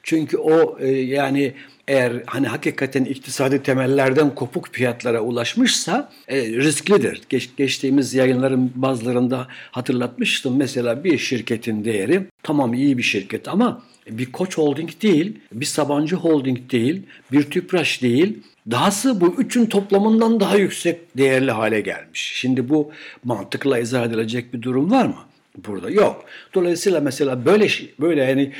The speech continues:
hisse senedinin fiyatı yukarı gidiyor diye peşlerine takılmayın. Çünkü usulü şudur, yüksekken satı-, satılır, alınmaz. Düşükken alınır, yüksekken satılır, değil mi şimdi? Yani, e, bunu dü-, yani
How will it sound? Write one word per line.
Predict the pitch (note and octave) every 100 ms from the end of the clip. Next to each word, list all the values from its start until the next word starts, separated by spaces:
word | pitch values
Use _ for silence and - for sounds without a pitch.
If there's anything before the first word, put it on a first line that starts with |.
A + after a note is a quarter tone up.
| -
hisse | - C#3 E3
senedinin | B2 D#3 D3 C#3+ D#3 D3
fiyatı | - C#3+ C#3 D3+
yukarı | D3 C#3+ D3
gidiyor | C3+ C#3 D#3+ G3 B2
diye | A#2+ G3 G3+ - - -
peşlerine | D3 - C#3 D3+ D3
takılmayın. | B2 - E3+ F2+ D2 C#2+
Çünkü | - B2 C#3 A2 - _ _ _
usulü | - - D#3
şudur, | C3 D3 A#2+ G3 A#3+ - - - - -
yüksekken | B2+ C#3 - F3+ F3+ B2 G2+
satı-, | - G#2 - -
satılır, | - - - F#3+ C#3+ - -
alınmaz. | - A2+ G#2 A#2 A#2 - - - - - - - -
Düşükken | C#3 - C4 - F#2+ - -
alınır, | G2 E2+ D#2 - - - -
yüksekken | C3 - C3+ B2 F#3+ F3+
satılır, | - G#2+ - F#2 F2+ G2
değil | D4
mi | D#4+
şimdi? | G#2 - F#2 G#2+
Yani, | C#3 C3 C3+ A#2+ - - - - -
e, | B2+ A#2 A#2 B2+
bunu | C3 D3 D3 A2+ B2+
dü-, | B2 - A2 A#2
yani | A2 A2